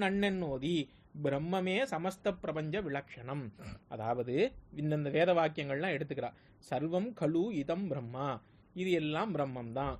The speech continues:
அதாவது அவ சொல்றபடி, "சதேவ சௌமிய இதமக்ர ஆசீத், ஏகமேவ அத்விதீயம்", சத்தாவே இருந்தது,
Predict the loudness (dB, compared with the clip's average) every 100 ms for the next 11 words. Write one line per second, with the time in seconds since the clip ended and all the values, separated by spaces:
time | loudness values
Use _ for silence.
0 | -6 -2 0 2 2 0 0 -2 -4 -8
1 | -12 -20 -20 -16 -4 0 4 4 2 -2
2 | -2 0 0 2 2 0 2 2 4 2
3 | 2 0 -2 -4 0 2 4 2 0 2
4 | 2 0 -4 -6 -6 -4 -4 -6 -14 -20
5 | -14 -4 -4 2 4 4 4 2 2 -2
6 | -4 -4 -2